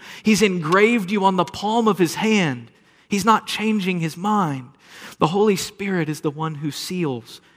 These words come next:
validates, authenticates that we are indeed his. The heir of the cattle on a thousand hills. We have a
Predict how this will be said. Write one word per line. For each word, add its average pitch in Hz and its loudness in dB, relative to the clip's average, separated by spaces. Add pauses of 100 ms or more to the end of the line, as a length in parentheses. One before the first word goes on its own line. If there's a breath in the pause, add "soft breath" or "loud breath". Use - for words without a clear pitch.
(160 soft breath)
validates, 139 -2
authenticates 151 -4 (380 soft breath)
that 151 2
we 165 4
are 170 2
indeed 151 -4 (140)
his. 135 -4 (1040)
The 151 -2
heir 165 4
of 139 -2
the 143 0
cattle 170 0
on 156 0
a 143 -2
thousand 151 -6
hills. 143 -4
We 160 0
have 156 -2
a 143 -2